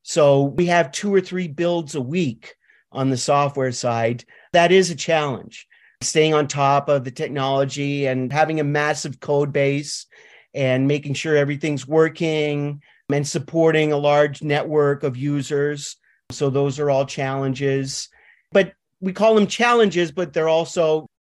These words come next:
when you surmount one of those, it's also a big feeling of satisfaction too.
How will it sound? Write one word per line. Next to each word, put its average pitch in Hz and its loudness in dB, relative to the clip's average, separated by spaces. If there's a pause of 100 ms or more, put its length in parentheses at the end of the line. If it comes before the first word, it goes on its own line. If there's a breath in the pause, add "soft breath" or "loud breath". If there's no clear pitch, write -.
(120)
when 156 -4
you 165 -2
surmount 185 0
one 175 2
of 147 0
those, 135 0
it's 131 -10
also 135 2
a - -4
big 131 -6
feeling 131 -2
of 113 -4
satisfaction 110 -4
too. - -6